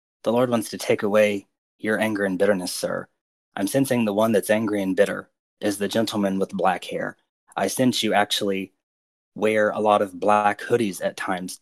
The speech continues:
sir, because you're just so hurt and so angry and so bitter that there's just no life and, and joy in you anymore. And the Lord wants to heal your wounded heart.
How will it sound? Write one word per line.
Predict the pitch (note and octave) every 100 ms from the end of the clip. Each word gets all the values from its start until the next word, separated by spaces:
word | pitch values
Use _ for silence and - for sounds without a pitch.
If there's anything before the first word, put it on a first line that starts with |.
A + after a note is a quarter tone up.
| -
sir, | - F#2 F#2+ A2
because | - F#2 G2+ F#2+ F2 - - _ _ _
you're | - G#2
just | G#2+ G#2 -
so | A2 G2
hurt | F#2+ G2 G2
and | G#2
so | F#2 G#2 G2+
angry | G2+ G2+ G2
and | F#2+
so | F#2+ F#3+
bitter | F2 - G2 - _ _ _ _ _ -
that | F#3 - - _ _
there's | A2 G#2 -
just | A2 G#2 -
no | G#2 G#2 G2 - _ _ _ _ _ _ -
life | G2+ A2 G#2 - -
and, | G2+ G2
and | F#2+ G2
joy | G#2 G#2+
in | G#2
you | G2 F#2+
anymore. | F#2+ F#2 F#2 F#2+ -
And | - G#2
the |
Lord | G2+ A2 G2+
wants | G2 -
to | G2+
heal | A2+ G#2+
your | G2 F#2+
wounded | G2+ G2 F2+
heart. | F#2+ E2+